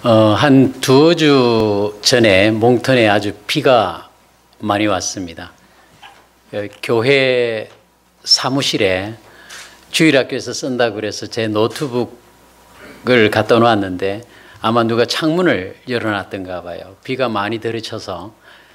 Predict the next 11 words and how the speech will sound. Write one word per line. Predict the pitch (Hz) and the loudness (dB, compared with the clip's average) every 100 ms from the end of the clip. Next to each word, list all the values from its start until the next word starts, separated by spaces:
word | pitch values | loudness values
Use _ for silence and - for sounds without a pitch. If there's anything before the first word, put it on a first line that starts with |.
| _ _ _ | _ _ _
그게 | - 117 117 | -6 0 0
아마 | 101 104 101 95 92 | 0 -4 -6 -8 -12
험뻑 | - 104 98 95 - 131 | -10 -8 -8 -8 -6 -2
젖어가지고 | 151 123 110 98 98 98 | 0 2 0 0 -2 -6
며칠을 | 101 127 - 104 92 87 - - _ _ _ _ _ - | 0 0 0 -2 -4 -4 -12 -20 _ _ _ _ _ -2
두는 | 131 117 | 2 4
바람에 | 104 90 90 87 92 - - - - | 4 4 2 -2 -8 -12 -20 -20 -10
완전히 | - 117 117 131 92 - _ _ | -2 2 2 2 0 -6 _ _
고장이 | - 117 107 110 | -10 -4 0 0
나버리고 | 95 90 92 90 90 | -2 -4 -8 -10 -10
말았습니다. | 92 90 90 - 85 78 - | -10 -10 -10 -12 -14 -20 -20